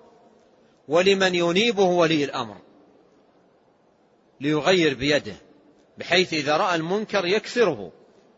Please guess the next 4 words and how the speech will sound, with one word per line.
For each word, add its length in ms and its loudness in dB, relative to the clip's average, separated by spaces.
ويحطمه 720 -2
ويتلفه 640 0
ويقضي 600 0
عليه، 300 4